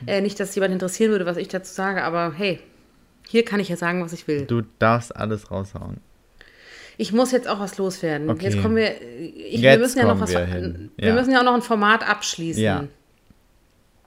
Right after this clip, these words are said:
Speaker 1: Bachelorette.
Speaker 2: Richtig.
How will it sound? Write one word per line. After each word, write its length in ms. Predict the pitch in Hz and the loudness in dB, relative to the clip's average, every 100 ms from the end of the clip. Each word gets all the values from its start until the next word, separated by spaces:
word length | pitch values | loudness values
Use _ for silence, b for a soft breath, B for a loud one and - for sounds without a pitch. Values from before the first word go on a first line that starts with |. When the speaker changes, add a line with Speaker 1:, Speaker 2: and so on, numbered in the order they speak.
| _ - b b b _ | _ -20 b b b _
Speaker 1:
Bachelorette. 680 | 220 202 - 190 160 147 - | -4 -4 -2 0 0 -2 -2
Speaker 2:
Richtig. 1080 | 113 151 - 107 101 95 90 82 80 82 | 0 0 0 0 4 4 2 -2 -6 -10